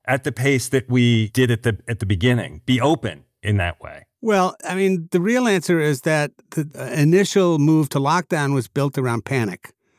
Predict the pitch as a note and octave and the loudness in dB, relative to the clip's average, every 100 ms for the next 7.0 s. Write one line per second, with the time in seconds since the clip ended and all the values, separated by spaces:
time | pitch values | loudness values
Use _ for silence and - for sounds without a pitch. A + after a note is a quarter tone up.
0 | _ _ _ _ - F#3+ F3 G#3+ - D#3+ | _ _ _ _ -12 -4 0 0 -2 -2
1 | E3 C#3 D3 - G3 G3 D3+ D#3+ - _ | -2 -2 -4 -2 -2 2 0 0 -6 _
2 | _ - - E3 D3+ D3 C#3 B2 _ _ | _ -14 -2 2 4 2 0 -4 _ _
3 | - E3 D3+ G3+ A3 - B2+ C3+ E3 D#3 | -2 0 0 0 0 0 -2 0 -2 0
4 | E3+ E3 G3 G#3 G3 C3+ B2 E3 F#3 - | -2 -2 0 -2 -2 -6 -4 -2 -2 -6
5 | F3+ D3+ D#3+ E3 D#3 F3 D3+ C#3 B2+ C#3 | -4 -2 0 -2 -2 -2 -2 -4 -4 -2
6 | F#3+ F#3+ D#3+ - C3+ D3+ D3+ D#3 D3 | 0 0 -2 -6 -12 -8 -6 -4 -4